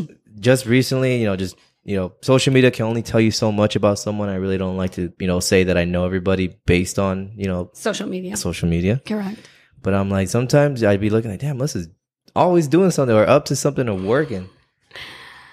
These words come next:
Speaker 1: Yeah, I wear many hats, um, whether I like to or not. But yeah, I'm always busy. I'm on the move. I do, you know, I work at a law firm.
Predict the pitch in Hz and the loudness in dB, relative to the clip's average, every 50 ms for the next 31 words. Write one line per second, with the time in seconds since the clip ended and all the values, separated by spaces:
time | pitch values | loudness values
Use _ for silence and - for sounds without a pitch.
0 | _ _ _ 202 214 269 320 302 262 - _ _ - 196 208 208 214 214 214 208 | _ _ _ -2 -2 -2 -2 -4 -6 -10 _ _ -6 -4 -2 0 0 0 0 0
1 | 220 220 220 220 214 214 220 240 220 214 208 214 214 254 - - - - - _ | 0 0 0 0 0 0 0 0 0 0 -2 -4 -6 -8 -10 -14 -16 -18 -18 _
2 | _ _ _ - - _ _ _ _ _ - - 214 202 208 214 214 214 202 202 | _ _ _ -20 -20 _ _ _ _ _ -4 -2 0 2 2 2 4 4 4 4
3 | 202 196 202 196 - - - 214 208 202 196 190 185 185 196 269 320 - - - | 4 2 -2 -2 -2 -4 -2 -2 -2 -2 -2 -2 -2 0 -2 -2 -2 -6 -12 -14
4 | - _ - 202 202 208 196 196 196 190 190 190 196 196 196 - - _ - 202 | -12 _ -4 0 2 2 4 4 2 2 2 0 -2 -4 -6 -8 -10 _ -8 -6
5 | 226 320 320 294 277 269 277 269 277 254 208 220 220 214 214 247 247 233 226 220 | -6 -4 -2 -2 -2 -2 -2 -2 -2 -2 -2 0 -2 0 0 0 0 0 -2 -2
6 | 214 220 220 214 208 208 208 220 247 247 - _ - - - - - - _ _ | -2 -2 -2 -2 -2 -2 -2 -2 -4 -4 -8 _ -20 -20 -20 -20 -20 -20 _ _
7 | _ - 208 202 202 202 196 196 202 202 202 202 196 196 202 202 202 202 196 196 | _ -2 0 2 2 2 2 2 4 4 4 4 2 0 2 2 4 4 4 4
8 | 190 196 196 190 - 196 196 196 196 190 190 190 180 - 214 202 202 208 220 196 | 4 2 0 2 0 -2 -2 0 0 0 -2 -2 -2 -2 -2 -2 -2 -2 -4 -6